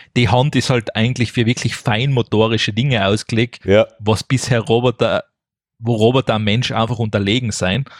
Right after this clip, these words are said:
Speaker 1: Ähm, weil das ist teilweise halt einfach jahrelange Erfahrung und das ist nicht alles immer gleich,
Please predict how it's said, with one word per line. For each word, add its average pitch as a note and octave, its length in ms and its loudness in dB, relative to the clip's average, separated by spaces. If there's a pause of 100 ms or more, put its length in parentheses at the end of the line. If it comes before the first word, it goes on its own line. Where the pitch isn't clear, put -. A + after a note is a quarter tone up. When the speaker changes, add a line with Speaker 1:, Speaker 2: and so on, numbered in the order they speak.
(460)
Speaker 1:
Ähm, A2 520 0
weil A2 200 -2
das A2 180 -4
ist A2+ 140 -2
teilweise A#2 400 0
halt A2+ 160 -2
einfach G#2+ 280 -2
jahrelange A2 680 0
Erfahrung A2 600 0
und G#2 120 -2
das A2 140 -4
ist A2 100 -6
nicht - 180 -4
alles G#2 240 0
immer G#2 200 -2
gleich, G2 440 -2